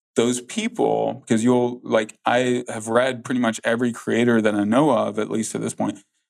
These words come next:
read as many of their biographies, watched their movies, et cetera, 'cause I pick up on clues on how they built their business and why they screwed up and why they also succeeded. And so that gave me even encouragement of like, all right, Steve Jobs got kicked out of Apple.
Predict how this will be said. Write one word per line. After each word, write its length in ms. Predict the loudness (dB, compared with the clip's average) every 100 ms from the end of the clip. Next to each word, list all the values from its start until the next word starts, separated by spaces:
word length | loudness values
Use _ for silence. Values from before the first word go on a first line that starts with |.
| -2
read 140 | 0
as 120 | 0 0
many 180 | 2
of 80 | 2
their 140 | 2 2
biographies, 800 | 2 2 -2 -6 -4 -4 -4 0
watched 300 | -2 0 -4
their 80 | 0
movies, 400 | 0 0 -2 -4
et 60 | -10
cetera, 520 | -10 -10 -4 -4 -4 -14 _ _ _ _
'cause 100 | -4
I 40 |
pick 180 | -4 -2
up 120 | -2 -2
on 140 | -6
clues 720 | -2 0 2 0 -4 -10 -12 _
on 140 | -6 -2
how 200 | 0 2
they 120 | 0
built 260 | 0 0 0
their 80 |
business 400 | -2 -2 -2 -4
and 140 | -4 -6 _
why 160 | 0 0
they 100 | -2
screwed 320 | -4 -4 2
up 260 | 2 0 -4
and 360 | 0 0 -2 -4
why 180 | -2 0
they 120 | 0
also 280 | 0 -2 -6
succeeded. 640 | -10 -8 -4 -2 -4 -8 -16 _ _ _ -6
And 80 | -2
so 120 | 2
that 320 | 2 2 -2
gave 160 | -2 -2
me 160 | -2
even 380 | -2 0 -2 -6 _
encouragement 760 | -2 0 2 0 0 -6 -8 -6
of 100 | 0
like, 220 | 0 2
all 60 | 2
right, 240 | 2 -2 -6 _
Steve 240 | -6 -2
Jobs 260 | 0 0 0
got 180 | 0 -2
kicked 180 | -2 0
out 160 | 0
of 60 | 2
Apple. 460 | 0 0 -2 -10